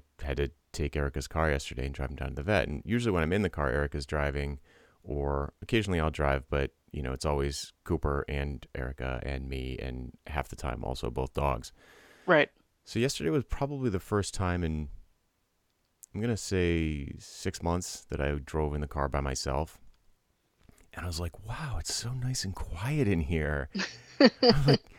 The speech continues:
Speaker 1: alone with my thoughts. <laughs> Maybe commuting wouldn't be so bad. <laughs> Man.
Speaker 2: That's funny.
Speaker 1: Yeah, it was really, I was like,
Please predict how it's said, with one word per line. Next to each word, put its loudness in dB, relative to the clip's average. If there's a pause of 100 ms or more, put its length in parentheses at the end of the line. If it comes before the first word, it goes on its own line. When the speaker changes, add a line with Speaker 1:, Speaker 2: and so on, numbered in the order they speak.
(220)
Speaker 1:
alone 10
with 10
my 8
thoughts. 6 (840)
<laughs> -12
Maybe 6
commuting 6
wouldn't 8
be 6
so 4
bad. 4 (460)
<laughs> 10 (2500)
Man. -2 (260)
Speaker 2:
That's -10
funny. -2 (200)
Speaker 1:
Yeah, 6
it 6
was -2
really, 4
I -4
was -6
like, -4